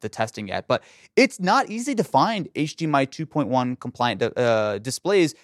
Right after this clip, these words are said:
and on top of that, it's not easy to make sure that they are actually rated for a proper four K one twenty. There's a lot of T Vs that take advantage of, like, motion smoothing, and on the flip side, there are a lot of T Vs that are H D M I two point oh that will do one twenty F P S, but at ten eighty P, which is still better than nothing. But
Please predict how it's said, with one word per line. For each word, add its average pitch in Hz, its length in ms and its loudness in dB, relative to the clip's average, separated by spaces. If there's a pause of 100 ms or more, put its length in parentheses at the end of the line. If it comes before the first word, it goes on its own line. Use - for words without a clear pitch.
(140)
and 185 120 4
on 180 100 4
top 240 240 2
of 202 60 -2
that, 139 200 2
it's 151 140 -4
not 185 100 2
easy 185 140 2
to 160 80 0
make 160 140 2
sure 165 180 0
that 135 120 0
they 143 180 4
are 135 180 4
actually 139 360 0
rated 131 340 2
for 127 140 2
a 113 40 0
proper 123 460 4
four 123 340 0
K 123 160 -2
one 110 220 -2
twenty. 139 300 -2
There's 123 120 -6
a 151 60 0
lot 151 160 2
of 135 60 -10
T 147 160 -6
Vs 135 140 -4
that 127 60 -6
take 127 140 -2
advantage 113 260 -4
of, 107 60 -8
like, 104 140 -10
motion 180 340 2
smoothing, 156 640 -2 (380)
and 185 120 4
on 175 80 4
the 165 60 4
flip - 200 -4
side, 147 240 2
there 151 80 2
are 147 40 6
a 143 40 4
lot 143 200 4
of 147 80 -4
T 165 160 -8
Vs 131 340 -6
that 127 160 4
are 113 280 4
H 143 140 -4
D 147 100 -2
M 139 60 2
I 123 100 2
two 143 180 -6
point 131 220 -4
oh 147 340 4 (320)
that 156 60 0
will 156 100 4
do 214 120 0
one 269 140 6
twenty 143 300 2
F 117 100 2
P 123 160 0
S, 113 260 2 (120)
but 123 120 4
at 127 80 -2
ten 151 140 0
eighty 110 220 0
P, 170 420 -2
which 208 160 0
is 233 80 -2
still 302 160 0
better 190 220 6
than 135 120 -4
nothing. 143 340 0
But 143 200 4